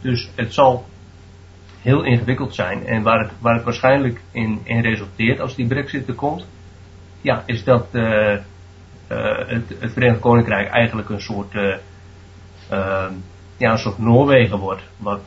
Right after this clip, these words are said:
wat eigenlijk, eh, heel veel Europese regelgeving nog steeds over moet nemen, noodgedwongen. En, eh, tegelijk eigenlijk geen inspraak heeft in de besluitvorming, eh, eh, hè, binnen de E U.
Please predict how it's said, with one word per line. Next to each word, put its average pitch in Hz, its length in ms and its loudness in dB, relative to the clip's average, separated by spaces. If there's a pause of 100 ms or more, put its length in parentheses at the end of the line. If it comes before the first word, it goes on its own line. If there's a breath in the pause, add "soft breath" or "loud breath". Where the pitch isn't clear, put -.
wat 113 180 -6
eigenlijk, 104 540 -2
eh, 98 360 0 (520)
heel 120 260 2
veel 117 380 0
Europese 113 560 -2
regelgeving 110 560 0
nog 101 120 -4
steeds 123 260 -4
over 131 260 0
moet 120 240 2
nemen, 95 400 -4
noodgedwongen. 98 680 -4 (1120 loud breath)
En, 117 280 6
eh, 113 260 6
tegelijk 120 400 2
eigenlijk 110 360 -6
geen 117 220 -2
inspraak 135 440 -2
heeft 107 260 -4
in 110 80 -6
de 107 60 -8
besluitvorming, 110 840 -2
eh, 98 80 0
eh, 98 840 -4 (180)
hè, 135 240 0
binnen 110 240 -2
de 107 80 -6
E 95 160 -6
U. 98 200 -8